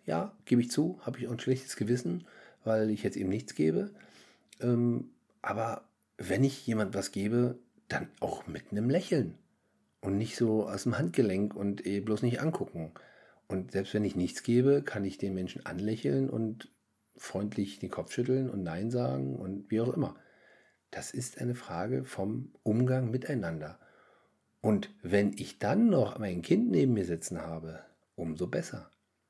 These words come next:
Stell dir das mal vor, die Situation. Du sitzt mit den Kindern in der Bahn und da kommt einer, der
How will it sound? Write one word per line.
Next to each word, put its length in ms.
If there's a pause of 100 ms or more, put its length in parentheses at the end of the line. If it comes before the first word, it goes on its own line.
(420)
Stell 340
dir 100
das 220
mal 100
vor, 240
die 100
Situation. 640
Du 100
sitzt 380
mit 140
den 140
Kindern 520 (260)
in 140
der 120
Bahn 560 (420)
und 100
da 80
kommt 320
einer, 440 (120)
der 400